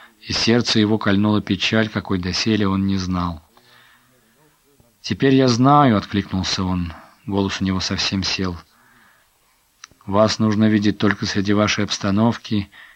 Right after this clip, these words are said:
и в вашем корейском платье. Но оно так непривычно для меня.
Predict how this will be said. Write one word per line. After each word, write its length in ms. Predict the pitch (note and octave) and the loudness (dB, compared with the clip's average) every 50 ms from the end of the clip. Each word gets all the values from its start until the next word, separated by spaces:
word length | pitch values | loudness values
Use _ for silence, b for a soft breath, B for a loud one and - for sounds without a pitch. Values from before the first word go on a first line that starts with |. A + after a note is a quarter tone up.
| B _ _ | B _ _
и 140 | - - G#2 | -6 -2 0
в 100 | G2 F#2+ | 0 2
вашем 380 | F#2+ G#2 A2 A2 - - G#2+ G#2 | 2 4 2 2 2 0 -4 -4
корейском 580 | - - F#2+ G2 G#2 G2+ - - - G#2+ G#2 | -4 -2 0 2 2 0 0 -2 -4 -6 -4
платье. 580 | G2+ G2+ G#2 G#2+ G#2+ G2+ F2+ - - F2+ E2+ D#2+ - _ _ _ _ _ _ - - _ _ _ B B B B B B B - | -2 0 2 2 2 2 0 -4 -8 -10 -10 -12 -16 _ _ _ _ _ _ -20 -20 _ _ _ B B B B B B B -2
Но 140 | G#2+ G2+ | 0 2
оно 140 | G2+ G2+ G#2 | 2 2 2
так 220 | G#2 G#2+ G2+ - - | 2 0 0 0 -2
непривычно 600 | G#2 F#2 - - G2 G2+ B2+ C3+ - - G#2+ G2 | -2 -2 0 0 0 2 0 0 0 -2 -2 -2
для 140 | F2 F2+ F#2 | -2 -2 -2
меня. 400 | F#2 F2+ F2+ F2+ F2+ F2+ F2 | 0 -2 -2 -2 -2 -4 -6